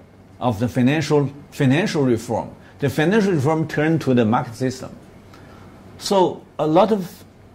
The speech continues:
people outside of China, especially these scholars, they, when they d-, do their,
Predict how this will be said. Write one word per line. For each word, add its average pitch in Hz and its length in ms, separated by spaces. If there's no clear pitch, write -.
people 156 500
outside 165 360
of 107 160
China, 113 400
especially 147 560
these 131 200
scholars, 127 600
they, 190 480
when 180 260
they 202 300
d-, 147 140
do 208 220
their, 139 400